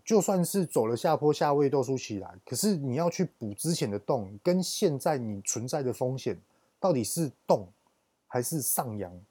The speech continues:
的一个数据，如果它是洞，你是不是还一直补，一直补？所以说负债才会这样开，开，慢慢的一个累积。可是为什么我们很勇气去面对这个负债，是因为我们持续在做，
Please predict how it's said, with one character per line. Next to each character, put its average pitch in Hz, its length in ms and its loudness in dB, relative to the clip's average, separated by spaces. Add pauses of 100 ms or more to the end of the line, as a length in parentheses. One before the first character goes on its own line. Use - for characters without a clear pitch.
(160)
的 117 100 -6
一 139 60 -4
个 147 100 -4
数 151 280 0
据， 107 280 -4 (280)
如 208 80 4
果 170 80 6
它 165 120 0
是 170 180 -2
洞， 107 380 0
你 120 80 -6
是 185 120 -2
不 170 60 0
是 175 60 0
还 151 140 0
一 160 60 2
直 147 100 -4
补， 101 300 -10
一 151 100 -6
直 131 140 -6
补？ 92 200 -14 (760)
所 233 120 2
以 208 60 6
说 214 100 2
负 180 280 0
债 143 180 0
才 113 180 -2
会 135 140 2
这 123 100 -4
样 127 120 -6
开， 127 180 -4
开， 123 180 -10 (100)
慢 160 180 -2
慢 147 180 -2
的 120 100 -2
一 123 60 -4
个 127 80 -2
累 92 240 -6
积。 98 260 -10 (440)
可 156 100 0
是 226 260 4 (380)
为 - 140 8
什 165 120 4
么 127 320 2 (440)
我 151 100 2
们 139 140 6
很 214 100 6
勇 202 180 4
气 180 220 0
去 180 240 2
面 170 260 2
对 165 140 4
这 147 80 -4
个 139 80 2
负 131 240 -4
债， 131 160 -2
是 - 160 -2
因 185 140 4
为 185 240 4
我 143 180 -2
们 107 160 -4
持 - 160 -4
续 120 160 -6
在 117 160 0
做， 98 320 -6